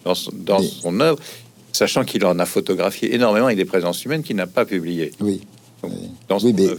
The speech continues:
Speaker 2: justement,
Speaker 1: publiée.
Speaker 2: justement, son œuvre est sur-, est, est surtout graphique, enfin, je crois, hein, euh, enfin, influent, en tous les cas, dans le prolongement de sa réflexion graphique et de son, son, sa sensibilité, plus que sa réflexion, d'ailleurs, parce que, comme vous le disiez, c'est pas un cinéphile non plus, donc, euh,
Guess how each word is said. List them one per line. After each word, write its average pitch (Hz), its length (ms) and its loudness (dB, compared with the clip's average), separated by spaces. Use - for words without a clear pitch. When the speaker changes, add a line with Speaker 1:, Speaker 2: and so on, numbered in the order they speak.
Speaker 2:
justement, 127 460 2
Speaker 1:
publiée. 92 180 -8
Speaker 2:
justement, 98 280 -2
son 98 240 0
œuvre 110 200 4
est 98 40 -2
sur-, - 200 -2
est, 95 320 -2
est - 60 -4
surtout - 360 -2
graphique, 92 640 -4
enfin, 80 300 -8
je 71 100 -8
crois, 76 300 -8
hein, 101 180 0
euh, 85 680 0
enfin, - 240 0
influent, 101 400 2
en - 40 -6
tous 117 120 -2
les 101 80 6
cas, 120 160 4
dans 104 80 2
le 98 60 -4
prolongement 110 420 4
de 110 60 4
sa 87 120 -6
réflexion 95 400 -2
graphique 90 460 -2
et 85 40 -2
de - 60 -6
son, - 200 -4
son, - 180 -6
sa - 160 0
sensibilité, 123 720 2
plus 101 180 -4
que - 100 -6
sa 101 100 -2
réflexion, 95 460 -4
d'ailleurs, 78 320 -4
parce 95 180 -10
que, 92 80 -4
comme 98 340 -2
vous 101 100 -2
le 92 80 0
disiez, 110 280 2
c'est - 200 2
pas 131 80 2
un 113 80 6
cinéphile 107 560 0
non 104 160 -4
plus, 131 300 -2
donc, 98 260 0
euh, 90 80 0